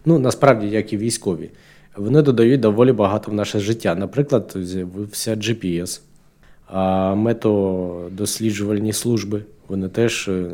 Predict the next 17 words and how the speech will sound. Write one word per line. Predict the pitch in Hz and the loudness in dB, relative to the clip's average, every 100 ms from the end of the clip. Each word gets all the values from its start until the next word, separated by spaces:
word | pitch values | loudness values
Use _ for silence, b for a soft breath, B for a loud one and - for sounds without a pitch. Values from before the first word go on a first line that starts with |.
| 87 | -10
наскільки | 87 95 - 104 | -10 -10 -10 -8
я | 92 | -4
пам'ятаю, | 98 92 92 104 | -2 -2 0 -2
завдяки | 90 87 92 104 | -2 -6 -8 -8
космологі-, | 98 - 95 95 - - 98 92 | -8 -8 -6 -6 -8 -16 -18 -12
космічним | - - 120 - 107 98 - | -10 -2 -2 0 -4 -4 -10
технологіям | - 107 120 107 95 87 87 | -6 -2 2 2 2 -2 -6
з'явились. | 90 85 82 - b b b - | -8 -10 -14 -16 b b b 2
Ну | 208 | 2
і | 117 | 4
багато-багато | 107 107 135 143 98 101 104 107 92 | 2 6 6 4 -2 -2 -4 -6 -8
чого | - 98 135 | -8 -4 -2
ще | 123 - 110 | -2 -2 -4
до | 98 95 | -4 -6
нас | 92 98 - | -6 -6 -8
там | 87 | -10
приходить. | 82 104 - 185 135 | -8 -8 -2 0 0